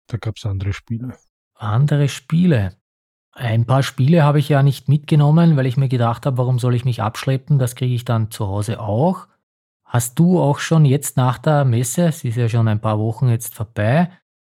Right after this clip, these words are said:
Speaker 2: Spiele gekauft, die du dort gesehen hast oder beziehungsweise dort auch kaufen hättest können?
Speaker 1: Nein. Das kann ich wirklich <laughs> verneinen.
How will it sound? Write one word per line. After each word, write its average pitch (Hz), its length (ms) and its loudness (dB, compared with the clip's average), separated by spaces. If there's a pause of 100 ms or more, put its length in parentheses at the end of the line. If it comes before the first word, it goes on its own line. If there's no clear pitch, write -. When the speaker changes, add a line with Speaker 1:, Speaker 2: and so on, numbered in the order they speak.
(100)
Speaker 2:
Spiele 185 480 2
gekauft, 165 600 0 (180)
die 151 100 0
du 147 320 2 (280)
dort 139 260 0
gesehen 156 360 4
hast 175 320 0
oder 143 180 0
beziehungsweise 143 640 2
dort 123 400 -2
auch 123 400 -2 (340)
kaufen - 360 0
hättest 135 320 0
können? 165 480 2 (480)
Speaker 1:
Nein. 110 640 -6 (500)
Das - 120 -20
kann 120 120 2
ich 101 120 -2
wirklich 127 600 -2
<laughs> - 60 -20
verneinen. 143 720 2